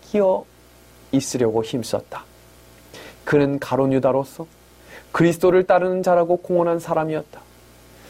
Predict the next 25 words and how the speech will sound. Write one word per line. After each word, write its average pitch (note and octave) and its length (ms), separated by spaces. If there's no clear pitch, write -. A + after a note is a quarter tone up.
그가 E3 340
이제 D#3+ 280
앞으로 D#3 460
나와서 C3+ 640
제자들의 F3 720
이 F#3+ 140
핵심적인 A#3+ 800
모임의 G#3 380
한 A3 260
자리를 F#3 420
차지하게 E3 540
해달라고 C#3+ 540
간청했다. D#3 760
그는 G3 380
매우 G#3 400
열렬하게 G#3 640
그리고 F#3 380
그 F#3+ 240
겉으로 E3+ 480
보기에는 D#3 380
신실하게 C#4 760
"선생님이요, D3 680
어디로 F3+ 460
가든지 A3 340
저는 G#3+ 400